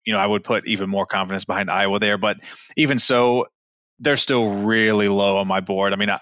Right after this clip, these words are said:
this is not, this is not one that I'm, like, running to go pick or bet or anything like that. I,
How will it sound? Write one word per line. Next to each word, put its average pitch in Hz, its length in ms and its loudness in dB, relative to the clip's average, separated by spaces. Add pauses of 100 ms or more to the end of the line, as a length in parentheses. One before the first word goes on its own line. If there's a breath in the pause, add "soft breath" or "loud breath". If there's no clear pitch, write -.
(120)
this 127 180 0
is 107 140 -2
not, 113 300 0
this 120 180 -2
is 104 420 -4
not 113 260 0
one 107 200 0
that 104 120 2
I'm, 98 180 0
like, 95 340 -6 (380 loud breath)
running 113 440 2
to 117 120 -2
go 107 200 2
pick 107 360 0
or 101 120 -2
bet 107 300 0
or 107 160 0
anything 107 300 -2
like 104 160 0
that. 104 180 2
I, 101 180 0